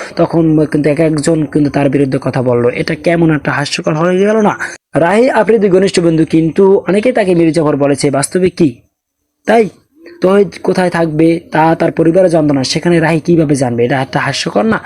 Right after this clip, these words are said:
রাহি শুধু সত্য কথা জানালো, কোনো বিশ্বাসঘাতকতা নেই। রাহি দোষী নয়, তাকে দোষারোপ করা হাস্যকর। দর্শক, আপনাদের কাছে একটা প্রশ্ন, কি সত্যি রাহি দোষী, নাকি শুধু পরিবেশের শিকার?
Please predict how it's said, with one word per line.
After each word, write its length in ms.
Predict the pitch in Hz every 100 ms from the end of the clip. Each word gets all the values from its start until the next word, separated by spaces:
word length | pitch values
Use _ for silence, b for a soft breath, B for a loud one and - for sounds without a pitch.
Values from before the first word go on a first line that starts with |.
| B B -
রাহি 180 | 165 180
শুধু 240 | - 190
সত্য 300 | - 180 190
কথা 140 | 175 165
জানালো, 340 | 151 139 131
কোনো 340 | 127 - 185 196
বিশ্বাসঘাতকতা 840 | 185 - 185 165 156 143 139 135
নেই। 260 | 127 156 123 B B
রাহি 220 | 156 170 180
দোষী 260 | 170 -
নয়, 200 | 156 143
তাকে 300 | 131 139 151
দোষারোপ 360 | 143 147 170 175 _
করা 260 | 151 139 135
হাস্যকর। 580 | - 156 - 143 135 156 B - _ _ _
দর্শক, 360 | 208 214 240 196
আপনাদের 320 | 180 220 214
কাছে 260 | 202 202 170
একটা 140 | 170
প্রশ্ন, 400 | 160 170 165 175 208 B _ _
কি 320 | - 226 165 156
সত্যি 400 | - 170 - 233
রাহি 200 | 208 196
দোষী, 300 | 226 175 147
নাকি 300 | 151 156 156
শুধু 500 | - 165 156 135 -
পরিবেশের 400 | 180 214 214 165
শিকার? 420 | - 135 127 110